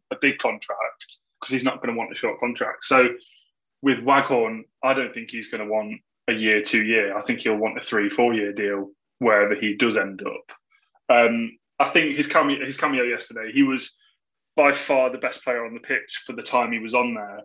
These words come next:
It was just a shame that he picked up the injury in the way he did. Um, I think he's been very inconsistent this season,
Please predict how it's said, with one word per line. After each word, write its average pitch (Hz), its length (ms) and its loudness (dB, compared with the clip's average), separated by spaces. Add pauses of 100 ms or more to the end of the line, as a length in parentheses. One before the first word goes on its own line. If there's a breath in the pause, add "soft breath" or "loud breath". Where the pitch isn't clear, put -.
It 120 60 -2
was 117 140 -8
just - 180 -4
a - 40 -2
shame 117 280 2
that 110 80 -4
he 95 60 -6
picked - 220 -4
up 123 80 -6
the 123 100 0
injury 117 300 -2
in 113 80 -4
the 117 80 -4
way 113 160 2
he 113 60 -2
did. 127 280 0 (520)
Um, 117 600 0 (680)
I 143 80 -4
think 165 200 0
he's 139 140 -4
been 139 160 -2
very 151 280 6
inconsistent 123 920 -6
this - 180 -4
season, 117 560 0